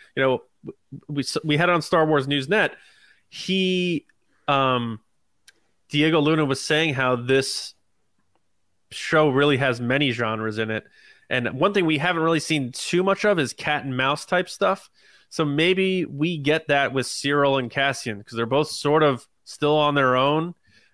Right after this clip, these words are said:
Um, and, you know, if, if Cyril's able to capture Cassian, that's his way to buy himself back into good graces. Does he go another way? So I, I, I'm glad we, you know, I don't know,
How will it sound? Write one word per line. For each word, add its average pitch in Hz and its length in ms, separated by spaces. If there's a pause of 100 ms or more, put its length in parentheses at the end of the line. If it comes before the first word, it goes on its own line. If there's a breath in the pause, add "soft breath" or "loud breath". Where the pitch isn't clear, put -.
(100)
Um, 117 580
and, 117 260 (440)
you 135 120
know, 120 180
if, 123 220 (100)
if 135 160
Cyril's 143 400
able 139 240
to - 60
capture 127 340
Cassian, 123 540
that's 117 300
his 120 60
way 117 120
to 117 80
buy 117 240
himself 117 360
back 110 240
into 117 200
good 113 160
graces. 147 760 (340)
Does 117 120
he 113 80
go 120 140
another 127 280
way? 139 320 (200 soft breath)
So 139 120
I, 131 120 (140)
I, 175 180
I'm 190 180
glad 190 240
we, 139 200 (160)
you 131 160
know, 113 140
I 123 120
don't 120 340
know, 170 380